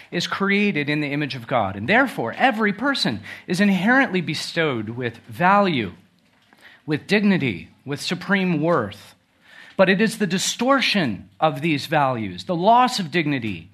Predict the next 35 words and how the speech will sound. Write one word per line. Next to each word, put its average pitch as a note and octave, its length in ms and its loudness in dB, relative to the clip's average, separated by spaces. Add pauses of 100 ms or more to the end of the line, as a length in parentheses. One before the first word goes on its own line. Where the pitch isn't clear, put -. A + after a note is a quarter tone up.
(420)
the D#3+ 80 -4
betrayal F3+ 800 2
that B2+ 120 -6
comes E3+ 280 -2
from D3+ 260 -2
broken F#3 400 -2
relationships C#3 840 -2
that C#3+ 220 -4 (360)
points G#3 360 0
to - 160 -2
the D3 80 -4
spiritual A3 480 -2
reality D3 480 4
that F3 160 -2
the - 180 -4
image A#3+ 300 0
of D#3+ 220 -8
God C#3+ 260 2
has D3 220 -6
been D3+ 280 -2 (140)
distorted C3+ 840 -4 (140)
in B2+ 160 -2
man. G2+ 360 -4 (320)
It D3+ 40 -4
has D3 120 -4
been F#3 240 2
co-, D#3+ 340 -4
it's E3 320 -8
become G3+ 560 -2 (220)
corrupted. D#3 840 -4 (960)
This D3+ 180 -8
basic F#3+ 380 0
answer G3 340 2
then D#3 240 0
is C#3 420 -4